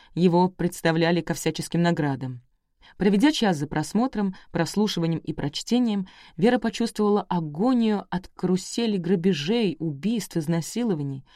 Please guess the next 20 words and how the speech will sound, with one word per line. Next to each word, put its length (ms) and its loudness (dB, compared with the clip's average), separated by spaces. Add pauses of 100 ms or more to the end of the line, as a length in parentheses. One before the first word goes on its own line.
(320)
Утирая 360 2
мокрый 320 4
лоб, 260 0 (220)
она 180 2
всё 140 -4
читала 360 0
и 100 2
читала, 500 -2
не 180 -4
веря, 340 -2 (180)
что 200 2
вот 180 2
с 140 -2
этим 260 4
светловолосым 720 2
полицейским 760 0
со 120 -2
шрамом 460 2
на 100 -2
шее 380 0